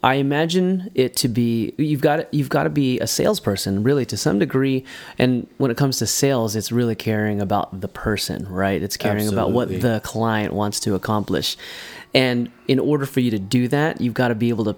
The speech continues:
Speaker 1: peel the onion, so to speak,
Speaker 2: <laughs>
Speaker 1: and just ask the right questions to kind of dial in on what they want to accomplish. Would you agree?
Speaker 2: Yeah,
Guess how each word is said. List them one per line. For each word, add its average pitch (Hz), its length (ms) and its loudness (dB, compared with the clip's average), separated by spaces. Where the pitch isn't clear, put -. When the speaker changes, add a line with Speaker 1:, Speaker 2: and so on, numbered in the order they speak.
Speaker 1:
peel 120 220 2
the 117 160 0
onion, 127 280 2
so 139 160 2
to 135 80 -2
speak, 147 420 0
Speaker 2:
<laughs> 143 180 0
Speaker 1:
and 113 160 2
just 113 200 0
ask 123 280 0
the 127 100 2
right 120 200 2
questions 123 580 0
to - 100 -4
kind 117 180 0
of 110 200 -4
dial 113 340 2
in 113 100 2
on 113 140 0
what 110 160 0
they 110 80 2
want 107 180 0
to 101 60 0
accomplish. 123 500 0
Would 104 120 -2
you 104 100 0
agree? 117 260 2
Speaker 2:
Yeah, 90 220 -2